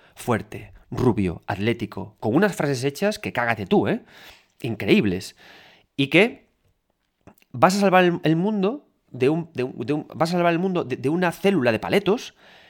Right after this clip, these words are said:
que han decidido volverse comunistas, ¿no? Pero, ¿por qué? Porque todos piensan igual, todos van a una, todos acuden a un líder, todos lo comparten todo, ¿no? Y que incluso es tan divertido que todos lo comparten todo que tiran el dinero.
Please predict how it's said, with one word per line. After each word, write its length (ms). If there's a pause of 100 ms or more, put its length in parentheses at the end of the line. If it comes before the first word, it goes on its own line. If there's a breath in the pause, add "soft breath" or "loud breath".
(200 soft breath)
que 420
han 100
decidido 340
volverse 340
comunistas, 640
¿no? 160 (440 soft breath)
Pero, 260
¿por 140
qué? 120
Porque 220
todos 200
piensan 260
igual, 400 (260 loud breath)
todos 260
van 160
a 80
una, 360 (180 loud breath)
todos 240
acuden 320
a 60
un 160
líder, 340 (240 loud breath)
todos 220
lo 100
comparten 520
todo, 480
¿no? 260 (360 soft breath)
Y 120
que 100
incluso 480
es 80
tan 140
divertido 560
que 100
todos 140
lo 80
comparten 320
todo 200
que 120
tiran 320
el 80
dinero. 420